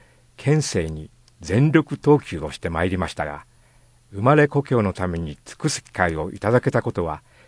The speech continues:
私にとっては本当に幸せなことでした。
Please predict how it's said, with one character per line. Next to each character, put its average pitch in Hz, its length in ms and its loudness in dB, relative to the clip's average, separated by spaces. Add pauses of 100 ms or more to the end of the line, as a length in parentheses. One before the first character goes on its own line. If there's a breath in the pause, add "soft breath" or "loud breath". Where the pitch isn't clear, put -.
(240 soft breath)
私 127 420 0
に 139 120 2
と 127 120 -2
っ - 20 -10
て - 200 -8
は 78 200 -6 (340)
本 127 280 -2
当 156 300 0
に 151 200 0
幸 120 400 2
せ - 120 0
な 117 100 4
こ 101 100 -8
と 113 80 0
で 90 120 -2
し - 100 -12
た。 - 200 -8